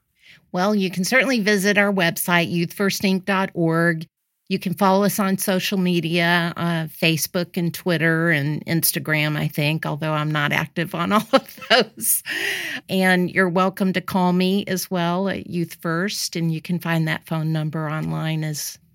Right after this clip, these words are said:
to reach me. I'm happy to hear from people and happy to tell more or share more about Youth First.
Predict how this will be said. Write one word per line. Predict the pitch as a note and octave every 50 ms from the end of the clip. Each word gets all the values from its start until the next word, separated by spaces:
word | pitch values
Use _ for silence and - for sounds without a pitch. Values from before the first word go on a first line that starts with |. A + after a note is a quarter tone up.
| _ -
to | - E3 D3
reach | C#3+ D3+ C#3+ - - - -
me. | E3+ D#3+ E3 E3+
I'm | E3+ E3+ E3
happy | D3 D#3 E3 - - D3+ D3+
to | D#3 D3+
hear | C#3 E3 D#3+ D#3
from | C#3+ - F3+ D#3+
people | D#3 - E3+ D3+ C#3 - - F3 F#3 G3 F#3+ F3+
and | E3 D#3 C#3+ C3+ - _ _ _ _ - _ _ _ _ _ _ _
happy | - - E3+ D#3+ - E3 D#3
to | D#3 E3
tell | E3 - - E3+ D#3+
more | D#3+ D#3+ E3 D#3+ - E3+ E3 D#3+
or | D#3+
share | D#3+ - - - D#3+ D#3+
more | D#3+ D#3+ D#3+ D#3 D3+ D3+
about | D#3+ D#3 E3+ E3+ E3 E3
Youth | - E3 E3 D#3+ -
First. | - - G#3 A3 G#3 - - - - - -